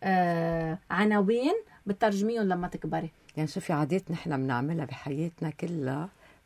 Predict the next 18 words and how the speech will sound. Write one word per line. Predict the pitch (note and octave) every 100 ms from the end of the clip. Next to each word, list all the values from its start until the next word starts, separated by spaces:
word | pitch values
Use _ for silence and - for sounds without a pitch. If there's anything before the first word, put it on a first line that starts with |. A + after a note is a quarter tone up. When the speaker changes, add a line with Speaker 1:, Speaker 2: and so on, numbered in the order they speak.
| -
Speaker 2:
بعدها | C#3 D3 C3+
مخزنة | - C3+ C#3+ B2+ C3
بال-، | A#2 G#2+ G#2+ A2+ G#2+ A2 A#2 A2
Speaker 1:
باللاوعي | G3+ A#3 C4 D#4+ E4
تبعنا. | D4 F4 F4+ - G3
أكيد | B3+ F4
أنت | - A#3 G#3+
بدك | G#3
تعملي | A3 B3 B3
refresh | G#3 F#3+ G#3+ G3 -
بالدراسة، | F3+ F3 F#3 F3+ F3 - E3 - - - -
وفيك | G3 - D#4+
بلا | D4+ C4 A3+
دراسة. | F#3+ E3+ E3+ - F3+ - -
بتعرفي | G#3 G3
كيف؟ | F#3+ G3 A#3
إنك | -
Speaker 2:
كيف؟ | F3+